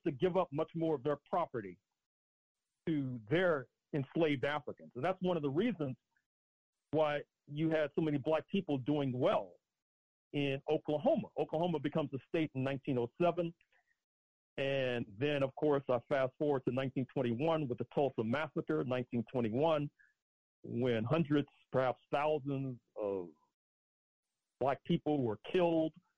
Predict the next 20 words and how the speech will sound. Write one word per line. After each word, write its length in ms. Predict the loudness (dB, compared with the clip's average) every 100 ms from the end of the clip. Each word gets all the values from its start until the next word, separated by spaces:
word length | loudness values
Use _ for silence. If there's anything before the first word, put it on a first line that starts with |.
| _ _ _ _ _ _ -12
Um, 260 | -12 -12 -20 _ -20 -8 0
some, 640 | 2 4 2 0 -2 -6 -10 -20 -20 -20 -12 -6
it 240 | 0 0
is 80 | 0 -2
suggested 560 | -4 0 0 0 2 0 2
that 160 | 0
many 260 | 2 2 2
of 160 | 0 0
the 240 | -2 -2 -8 -18 _ _
Euro-American 760 | -2 2 4 4 2 2 0 -2 -2
settlers 500 | 0 2 2 2 0 -2
were 200 | -4 -4 -4
jealous 300 | 0 4 4 2 _ _ _ _ _ _ _ _
of 80 | -8 -6
the 60 | -10 -4
property 840 | 0 2 0 0 2 2 2 0 -6 _ _
that 100 | -6 -2
they 160 | 0 2
had 120 | 2
accumulated, 800 | 0 -2 4 4 6 4 4 0